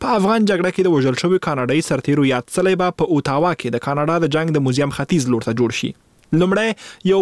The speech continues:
بل ځای د دغه یاد څلي لپاره ټاکل شوی و، چې بیا د متقاعدو پوځیانو لخوا پرې نیوکې وشوې. یو متقاعد کاناډایي پوځي مارک کیمبل، چې دواړه پښې په افغان جګړه کې پرې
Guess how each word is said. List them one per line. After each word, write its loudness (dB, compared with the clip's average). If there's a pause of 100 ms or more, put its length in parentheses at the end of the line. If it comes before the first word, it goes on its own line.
بل 2
ځای -2
د -2
دغه 0
یاد 0
څلي 2
لپاره -2
ټاکل -4
شوی 2
و، 2 (120)
چې -2
بیا 2 (120)
د 0
متقاعدو -2
پوځیانو 0
لخوا 0
پرې -4
نیوکې 0
وشوې. -8 (420)
یو 4 (120)
متقاعد -2
کاناډایي 2
پوځي 0
مارک -2
کیمبل، 2
چې -4
دواړه 0
پښې 0
په -2
افغان 0
جګړه 0
کې -8
پرې 0